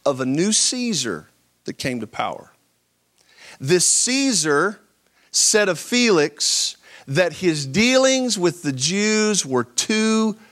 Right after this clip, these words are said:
brutal. And do you know who that Caesar, Caesar was? Nero.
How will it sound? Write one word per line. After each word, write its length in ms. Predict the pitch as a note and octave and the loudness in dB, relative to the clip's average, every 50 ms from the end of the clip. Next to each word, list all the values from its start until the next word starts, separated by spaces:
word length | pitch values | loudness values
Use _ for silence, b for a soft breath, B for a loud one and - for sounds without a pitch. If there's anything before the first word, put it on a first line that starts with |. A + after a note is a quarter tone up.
| b b b b | b b b b
brutal. 760 | b A2+ A2+ B2+ D3 E3+ F#3 G#3+ A3 G#3 E3 C3 G2+ D2 - _ _ _ _ _ _ _ _ _ _ _ _ _ _ _ b b b b b b b b - | b -4 0 2 4 4 4 4 4 2 2 0 0 -4 -8 _ _ _ _ _ _ _ _ _ _ _ _ _ _ _ b b b b b b b b -6
And 220 | D#3+ E3 E3 E3 | -4 -4 -4 -2
do 60 | F3 | -2
you 180 | F#3 F#3+ G#3 G3+ | 0 2 2 2
know 300 | G3+ G#3 A3 B3 B3+ B3+ | 4 4 4 4 2 2
who 220 | A3+ A#3+ B3 A#3+ | 0 -2 -2 0
that 260 | G#3+ A3 F#3+ F3+ - | 2 2 2 0 0
Caesar, 560 | - - - - G#3 G#3+ A3+ A3+ A3 A3 - - | -2 -2 -2 -2 -2 -2 -2 0 0 0 0 0
Caesar 540 | F3 - - - G#3+ G#3+ A3+ G#3 G3+ G3 F#3 | 0 -2 0 0 -2 -2 -2 -2 0 0 2
was? 540 | E3+ F3 F#3 G#3 A#3+ B3 A#3+ - - - - _ _ _ _ _ _ _ _ _ _ _ _ _ _ _ _ _ _ | 2 2 2 2 0 -2 -6 -12 -16 -20 -20 _ _ _ _ _ _ _ _ _ _ _ _ _ _ _ _ _ _
Nero. 640 | - F#2 G2+ A2+ B2+ B2+ A#2 F#2 D#2 C#2 C#2 D2 | -8 -4 0 2 2 2 2 0 -2 -6 -10 -14